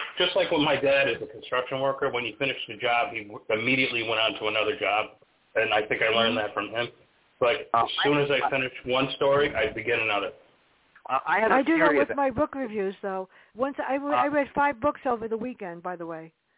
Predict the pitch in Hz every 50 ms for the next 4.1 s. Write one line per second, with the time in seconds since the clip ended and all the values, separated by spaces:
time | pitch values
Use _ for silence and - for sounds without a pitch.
0 | _ _ _ _ - 208 220 208 269 277 254 233 220 214 - 117 - 208 226 -
1 | - - 226 220 220 220 220 220 - - 202 208 214 226 220 226 220 180 196 196
2 | 190 190 190 190 190 185 190 185 190 180 196 190 196 - - - - - 269 277
3 | 269 - 285 277 269 - - - 285 311 311 320 - 294 330 349 320 254 208 180
4 | 170